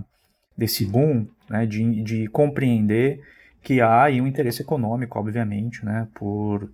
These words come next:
por trazer essas novas narrativas. E veja aí que não há nenhuma condenação ou, ou alguma coisa nesse sentido, mas, é, se a gente quer movimentar a economia, obviamente que a gente não pode excluir a questão econômica, que chegou com certo atraso aqui no Brasil.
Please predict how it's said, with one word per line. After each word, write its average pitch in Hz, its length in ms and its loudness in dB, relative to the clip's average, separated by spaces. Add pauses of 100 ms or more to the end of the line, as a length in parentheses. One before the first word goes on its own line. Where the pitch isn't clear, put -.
por 107 140 -6
trazer 104 360 0
essas 113 220 -2
novas 104 280 -2
narrativas. 107 680 -6 (480)
E 117 80 -4
veja 123 380 2
aí 117 100 0
que 120 120 -6
não 117 100 0
há 117 40 2
nenhuma 117 200 0
condenação 120 880 -2
ou, 98 520 -8
ou 107 80 -4
alguma 104 260 -2
coisa 110 180 -2
nesse 107 200 0
sentido, 131 600 -4 (140)
mas, 104 340 -2
é, 104 200 -2
se - 100 -4
a 117 60 0
gente 110 160 0
quer 117 100 0
movimentar 110 480 2
a - 80 -4
economia, 123 460 0
obviamente 110 600 -2
que 110 200 -6 (380)
a 110 60 -6
gente - 180 -8
não 120 100 4
pode 110 280 -2
excluir 127 440 2 (420)
a 123 80 -4
questão 131 300 -2
econômica, 113 640 2 (640)
que 170 160 2
chegou 165 280 2
com 170 100 4
certo 165 260 2
atraso 127 480 6
aqui 104 200 -2
no 107 100 0
Brasil. 101 400 -6